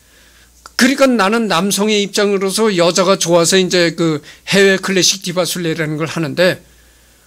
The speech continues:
같은 여자, 여자의 입장으로서는 좋지 않아 한다는 겁니다. 여자는요, 그 소프라노가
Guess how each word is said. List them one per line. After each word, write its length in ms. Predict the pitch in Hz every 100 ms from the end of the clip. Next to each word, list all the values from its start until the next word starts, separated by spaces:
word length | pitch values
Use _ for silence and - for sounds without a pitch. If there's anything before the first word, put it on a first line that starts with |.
| _
같은 380 | - 226 254 254
여자, 380 | 208 202 214 185
여자의 460 | 185 196 202 180 180
입장으로서는 540 | 180 175 165 170 175
좋지 260 | 170 165 156
않아 120 | 147
한다는 320 | 135 127 131
겁니다. 360 | 123 127 120 - _ _ _ _ _ _ _ _ _
여자는요, 640 | 180 180 185 170 202 208 - - _ _ _ _
그 340 | 175 175 151 - -
소프라노가 1000 | - 220 190 - 185 175 165 165 160 151